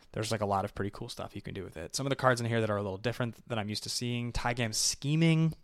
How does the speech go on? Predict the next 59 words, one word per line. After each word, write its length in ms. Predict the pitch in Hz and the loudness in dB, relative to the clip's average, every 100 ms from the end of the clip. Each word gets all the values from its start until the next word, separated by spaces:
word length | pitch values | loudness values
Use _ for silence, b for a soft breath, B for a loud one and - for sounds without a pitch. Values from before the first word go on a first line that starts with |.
| - - | -16 -4
I 220 | 120 120 - | -4 -2 -2
understand 460 | 127 - 117 107 | -2 -2 -2 0
why. 380 | 98 107 110 110 - - 104 | 2 2 2 -2 -8 -12 -8
Um, 420 | 95 98 101 110 - - | -6 -6 -10 -12 -16 -2
one 140 | 120 | -2
blue, 140 | 113 110 | 2 0
one 160 | 110 | 0
colorless. 520 | 107 107 107 101 - B B B B B - | 0 0 0 0 -4 B B B B B -2
Look 100 | 135 | 0
at 20 | |
the 60 | 131 | 2
top 180 | 127 117 | 4 6
five 200 | 120 - | 4 6
cards 200 | 117 113 | 4 4
of 20 | |
your 80 | 110 | 2
library, 360 | 107 104 104 | 2 2 0
put 140 | - 113 | -2 -4
any 140 | 113 | -4
number 220 | 107 107 | -2 -2
of 100 | 101 | -2
them 120 | 107 82 | -4 -6
into 140 | 110 107 | -6 -8
your 80 | |
graveyard, 580 | 98 101 104 104 101 98 - | -6 -6 -4 -2 -2 -4 -6
and 320 | 117 107 104 | -6 -4 -6
the 160 | - 110 | -6 -6
rest 240 | 98 - - | -4 -4 -6
on 100 | 101 | -10
the 80 | |
top 200 | - 104 | -6 -6
of 60 | 104 | -6
your 100 | 104 | -6
library 240 | 101 104 | -6 -6
in 60 | 104 | -6
any 140 | 104 | -4
order. 420 | 90 117 117 113 b b b b b | 0 2 2 0 b b b b b
Uh, 280 | 110 113 117 | 2 4 4
I 120 | 190 | 2
can 140 | 208 226 | 2 0
see 240 | - 147 | 0 2
it 160 | 143 - | 0 0
as 140 | 113 113 | -6 -4
a 40 | |
two-drop. 560 | - 120 113 110 - - - - | -4 2 4 4 2 -6 -18 -14
You 80 | 123 | -6
know, 100 | 113 | -4
it 80 | 95 | -2
stacks 340 | - 110 - | 2 2 0
your 80 | 113 | -2
deck 280 | 104 101 110 | 0 -2 -4
and 100 | 107 | -4
puts 160 | 110 | -6
the 100 | - | -4
right 180 | 101 104 | -6 -6
things 200 | 110 107 | -6 -8
into 100 | 104 | -8
your 120 | 98 | -8
graveyard. 520 | 98 107 107 107 104 | -6 -4 -2 -2 -2